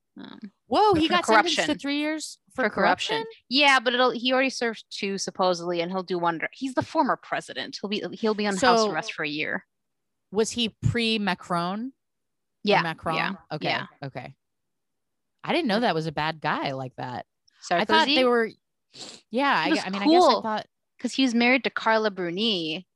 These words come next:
Speaker 1: Um,
Speaker 2: Oh, yeah.
Speaker 1: so he was, like, cool. But
Speaker 2: But he's the one who, like, banished women from wearing burqas and stuff like that.
Speaker 1: Yeah, he's not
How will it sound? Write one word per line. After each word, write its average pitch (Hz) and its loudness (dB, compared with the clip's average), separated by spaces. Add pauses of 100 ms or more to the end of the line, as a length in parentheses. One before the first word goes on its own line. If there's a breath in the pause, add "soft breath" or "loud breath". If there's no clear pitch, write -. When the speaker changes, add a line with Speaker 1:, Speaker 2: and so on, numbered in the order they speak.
(100)
Speaker 1:
Um, 135 -2
Speaker 2:
Oh, - -16 (100)
yeah. - -16 (360)
Speaker 1:
so 185 -8
he 185 -4
was, 208 -2
like, 160 2 (100)
cool. 190 -4 (400)
But - -2
Speaker 2:
But 233 0
he's 330 0
the 339 0
one 262 0
who, 214 0
like, 156 -2
banished 160 -6
women 151 -4
from 143 -8
wearing 139 -6
burqas 135 -4
and 131 -10
stuff - -10
like 127 -10
that. 110 -8
Speaker 1:
Yeah, - -10
he's 240 -4
not 185 2